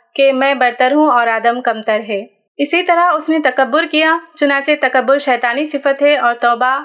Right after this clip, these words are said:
انبیاء اور نیکوکاروں کی صفت ہے۔ جب آپ صلی اللہ علیہ وسلم خود بھی دن میں ستر ستر بار اور سو سو بار توبہ و استغفار کیا کرتے تھے، انبیاء کرام خود بھی توبہ و استغفار کا اہتمام کیا کرتے اور اپنی قوموں کو بھی توبہ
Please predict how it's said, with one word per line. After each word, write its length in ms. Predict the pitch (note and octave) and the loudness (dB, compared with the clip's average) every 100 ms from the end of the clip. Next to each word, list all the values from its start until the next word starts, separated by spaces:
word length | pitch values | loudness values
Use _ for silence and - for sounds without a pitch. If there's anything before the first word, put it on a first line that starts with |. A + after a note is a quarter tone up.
| - | -4
انبیاء 340 | A#3 A#3 C4 | -4 0 0
اور 100 | B3+ | 0
نیکوکاروں 560 | B3 A3+ A#3 A#3 A3 B3+ | -2 -4 -2 -2 -4 -4
کی 100 | C4+ | -6
صفت 440 | - A3+ A3 - | -8 -4 -4 -2
ہے۔ 160 | G#3+ G3+ - _ - | -4 -4 -6 _ -4
جب 100 | E4 D#4+ | -2 0
آپ 180 | D#4 D#4+ | -2 0
صلی 140 | D#4 | 2
اللہ 120 | D4 | 2
علیہ 180 | D4+ D#4+ | 0 0
وسلم 340 | D4+ C#4+ D4+ D4+ | 0 0 2 2
خود 160 | C#4+ A#3+ | 0 0
بھی 180 | D4+ D4+ | 0 0
دن 200 | C#4 C4+ | 0 2
میں 120 | C#4 | 0
ستر 320 | C4+ A#3 C4 | 0 0 0
ستر 340 | C4+ B3+ B3 | 0 0 0
بار 280 | A#3 A#3+ A#3+ B3 - - | 0 0 -2 -6 -8 -2
اور 160 | B3 | -2
سو 240 | B3 B3 A#3+ | 0 0 0
سو 120 | D#4 | 0
بار 220 | D4+ C4 B3+ | 0 0 0
توبہ 280 | B3+ A#3 B3 | 0 2 0
و 40 | |
استغفار 520 | A#3+ A#3+ A#3 A3+ G3+ B3+ | -2 -2 -4 -2 -4 -2
کیا 160 | B3 A3+ A3 | -2 -2 -4
کرتے 280 | G#3 G#3 | -4 -2
تھے، 240 | G#3 G#3+ G#3+ - _ - | -2 -2 -4 -10 _ -6
انبیاء 320 | C4+ D#4 F4+ F#4 | 0 2 2 2
کرام 280 | D#4 D#4 F4 | 0 -2 0
خود 160 | D4 C4 | 0 0
بھی 160 | D4+ | -2
توبہ 320 | D4+ C4+ C4 C4 | 0 0 2 2
و 20 | |
استغفار 500 | C4+ C4 B3 C4 B3+ | 0 -2 -2 -2 -2
کا 100 | C4 | 0
اہتمام 500 | B3+ A#3+ A#3+ A#3 C4 | 0 0 -2 -2 -2
کیا 160 | D4 C4+ | -2 0
کرتے 320 | C4+ C4+ C#4 C#4+ | 2 2 2 0
اور 400 | D4 _ B3+ A#3+ | -4 _ -4 -2
اپنی 220 | B3 B3+ | -2 -4
قوموں 380 | B3 B3 B3 D#4 | -2 0 0 0
کو 160 | C#4+ | 0
بھی 140 | D4 C#4+ | 0 0
توبہ 320 | C4 A#3 | 0 0